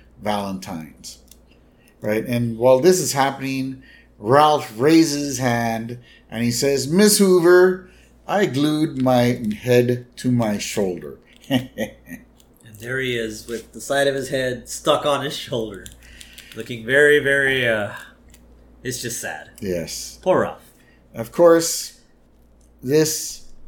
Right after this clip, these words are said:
Speaker 1: happens while the
Speaker 2: Yeah.
Speaker 1: kids are passing out Valentines. So what are the odds that he gets many?
Speaker 2: Yeah.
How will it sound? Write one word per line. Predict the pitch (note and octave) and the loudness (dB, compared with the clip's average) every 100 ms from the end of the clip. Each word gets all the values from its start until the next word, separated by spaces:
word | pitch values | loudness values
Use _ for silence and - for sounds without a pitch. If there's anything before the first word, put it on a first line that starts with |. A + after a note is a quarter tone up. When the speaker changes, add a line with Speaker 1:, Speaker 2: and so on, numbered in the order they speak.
| - - - - - _ - | -18 -20 -20 -20 -20 _ -8
Speaker 1:
happens | B2 B2+ C3 B2 A#2 | -4 -2 -2 -4 -2
while | A2+ | 0
the | A2 | 0
Speaker 2:
Yeah. | A2+ | 0
Speaker 1:
kids | C#3+ C#3+ B2 | 2 2 0
are | B2 A#2 A2 G#2+ G2+ F#2+ - _ _ _ | -2 0 2 2 0 -2 -12 _ _ _
passing | D3 C#3+ C#3 C3+ | 2 2 2 0
out | C3+ B2+ | 0 2
Valentines. | B2 B2 B2+ B2 A#2+ A#2+ | 2 2 2 0 0 0
So | C3 | -2
what | F3+ E3+ | -2 -2
are | |
the | A#2+ A2 | -2 -2
odds | G2 G2 F#2+ | -4 -4 -6
that | F#2 | -8
he | F#2 | -8
gets | F#2 F2 - - - - _ - _ _ _ _ _ A2 | -10 -10 -10 -16 -16 -20 _ -20 _ _ _ _ _ -8
many? | A2 G2+ | -4 -2
Speaker 2:
Yeah. | A2 | -2